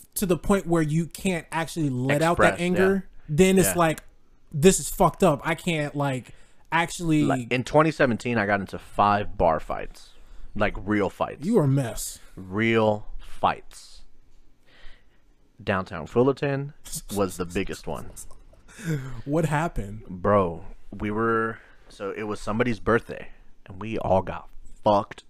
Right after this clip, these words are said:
Speaker 2: up. And it was a day where it was raining, like, on some monsoon shit.
Speaker 1: Mm-hmm.
Speaker 2: And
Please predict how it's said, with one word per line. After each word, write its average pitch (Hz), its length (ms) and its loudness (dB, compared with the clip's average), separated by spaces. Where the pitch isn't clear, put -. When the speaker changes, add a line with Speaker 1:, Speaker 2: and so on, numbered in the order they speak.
Speaker 2:
up. 87 320 0
And 95 140 -2
it 110 60 2
was 120 200 2
a 92 80 0
day 98 260 2
where 104 180 4
it 95 60 0
was 90 160 -2
raining, 92 540 -2
like, - 200 -10
on 90 120 -2
some 87 140 -10
monsoon 95 720 2
shit. - 340 -10
Speaker 1:
Mm-hmm. 123 320 0
Speaker 2:
And 87 560 -8